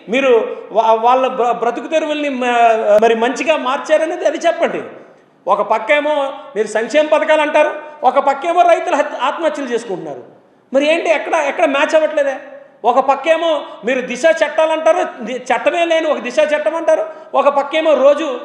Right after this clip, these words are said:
ఎక్కడో దగ్గర మానభంగం అంటారు. అరే, మీరు ఆఖరికి మీరిచ్చే పరిస్థితి ఎలా ఉందంటే చంపినోడు దర్జాగా దే-, ఫంక్షన్లకు తిరుగుతూ ఉంటాడు. చంపినోడికి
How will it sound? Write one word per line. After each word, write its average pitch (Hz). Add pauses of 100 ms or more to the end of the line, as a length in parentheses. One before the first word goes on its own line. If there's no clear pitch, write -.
(220)
ఎక్కడో 294
దగ్గర 262
మానభంగం 226
అంటారు. 135 (360)
అరే, 320
మీరు 262
ఆఖరికి 277
మీరిచ్చే 262 (140)
పరిస్థితి 294
ఎలా 277
ఉందంటే 226
చంపినోడు 294
దర్జాగా 302 (280)
దే-, 247
ఫంక్షన్లకు 294
తిరుగుతూ 262
ఉంటాడు. 165 (600)
చంపినోడికి 320